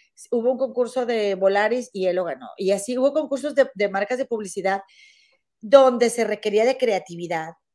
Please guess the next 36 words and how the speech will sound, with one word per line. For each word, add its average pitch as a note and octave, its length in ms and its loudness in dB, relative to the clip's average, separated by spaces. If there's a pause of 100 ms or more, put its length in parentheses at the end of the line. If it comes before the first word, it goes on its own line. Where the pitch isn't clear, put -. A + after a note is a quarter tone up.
(140)
Y D#3+ 320 -10
es E3 200 -12
un A3 200 -8
muchacho B3 400 -8
tan D#3+ 160 -8
creativo F3 480 -8
que F3 240 -2
él F#3+ 200 -4
ganó F3 440 -6
muchos A3+ 300 -10
concursos, G3 460 -10
comadre, A3+ 300 -6
y G3+ 80 -4
así F3+ 160 -6
fue A3+ 200 -6
como A#3+ 260 -2
él B3 300 2 (480)
pudo C4 560 4
empezar G#3+ 640 2
a A#3 200 4
capitalizarse G3 920 -4 (400)
y B3+ 220 -6
que, G#3+ 360 4
y A3 140 -2
que A3 120 2
Pedro A#3+ 420 0
Torres, C#4 340 2
comadre, C4 460 -2
y G3 100 -4
le F3+ 120 -4
dice F#3+ 300 -2
Alex F3+ 280 -4
Tienda F3+ 280 -4
a F3+ 140 -8
Roberto E3 360 -8
Martínez, D#3 480 -18